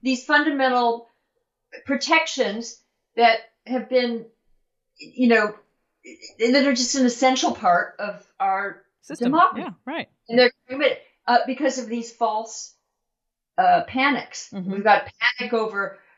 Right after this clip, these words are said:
Speaker 2: Hmm.
Speaker 1: uh, harassment and abuse, and, and so you have feminists that are just ready to strip away basic liberties of freedom,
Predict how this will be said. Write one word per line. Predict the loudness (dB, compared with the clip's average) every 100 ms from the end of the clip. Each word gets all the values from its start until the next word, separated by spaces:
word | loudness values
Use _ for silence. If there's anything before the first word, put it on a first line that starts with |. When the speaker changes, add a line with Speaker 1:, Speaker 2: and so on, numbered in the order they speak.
| -8
Speaker 2:
Hmm. | 0
Speaker 1:
uh, | 2 2
harassment | 2 0 0 -2 -6 -6 -6
and | -10
abuse, | -8 -4 -4 -6 -10 -8
and, | -6 -8 -10
and | -6 -2
so | -2
you | 0
have | 0 0
feminists | 0 0 -2 -2
that | -4
are | -4
just | -6 -8 -14
ready | -8 0 0 0
to | -6
strip | -12 -12 -10 -4
away | 2 2 2 -2 -12 _ -18
basic | 0 0 0 -10 -12 _ _
liberties | -2 0 -2 -4 -8
of | -12
freedom, | -10 -6 -4 -6